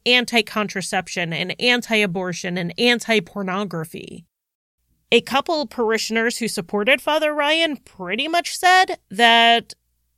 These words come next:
the people who didn't like him didn't like him because he spoke the truth. It was their own guilt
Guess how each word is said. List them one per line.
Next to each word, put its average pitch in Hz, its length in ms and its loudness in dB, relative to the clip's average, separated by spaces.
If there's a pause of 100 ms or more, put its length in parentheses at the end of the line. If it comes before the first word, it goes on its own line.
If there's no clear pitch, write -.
(160)
the 208 140 -2
people 254 360 -2
who 254 80 0
didn't 233 300 0
like 233 240 0
him 320 360 0 (520)
didn't 277 240 0
like 294 200 0
him 277 120 0
because 262 800 -2
he 240 200 -4
spoke 190 380 -4
the 175 140 -8
truth. - 500 -10 (160)
It 214 140 -2
was 233 180 2
their 240 260 0
own 294 260 0
guilt - 500 -6